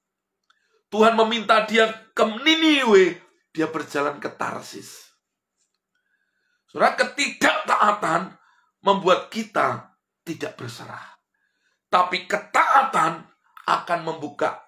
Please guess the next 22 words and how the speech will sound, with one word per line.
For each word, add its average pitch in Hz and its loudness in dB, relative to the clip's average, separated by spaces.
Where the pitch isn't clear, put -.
pintu 165 -10
keberserahan 131 -8
dalam 123 -2
hidup - -14
kita - -12
kepada - -16
Tuhan. - -20
Dan 110 -8
tentunya 170 -4
di 143 -10
balik 202 -2
ketaatan - -4
ada 170 2
berkat 269 0
Tuhan 127 -2
yang 123 -4
mengalir 127 -4
dalam 110 -10
hidup - -18
kita. - -20
Saudara, 247 4
contoh 269 4